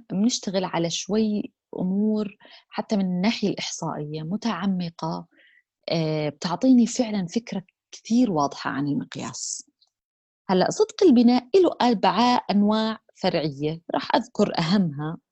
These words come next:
اللي هي الconvergent validity، اللي هو الصدق التقاربي، أقيس مقياسين لنفس السمة وأشوف الارتباط بينهم. الdiscriminant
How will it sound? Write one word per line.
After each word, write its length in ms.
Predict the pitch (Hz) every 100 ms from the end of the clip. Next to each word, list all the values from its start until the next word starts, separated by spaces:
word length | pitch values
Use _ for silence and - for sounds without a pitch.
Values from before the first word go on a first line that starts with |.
| _
اللي 200 | 151 143
هي 380 | 185 165 139 135 _ _ _ -
الconvergent 760 | 151 - 156 147 196 175 185 170 147
validity، 680 | 147 156 147 151 - 151 - _ -
اللي 100 | 143
هو 100 | 139
الصدق 340 | - 180 -
التقاربي، 680 | 170 - - 151 147 151 156
أقيس 360 | - 170 156
مقياسين 600 | 165 - 156 147 - 160
لنفس 340 | 147 151 151 -
السمة 460 | - - 156 143 143 _ _ _ _ _ _ _ _
وأشوف 600 | - 165 - 208 196 -
الارتباط 720 | 147 165 - 165 147 151 -
بينهم. 460 | 147 147 131 151 160 _ _ _ _ _ _ _ _ _ _ _ -
الdiscriminant 1700 | 180 170 139 - _ 165 165 - - 208 269 254 233 233 - -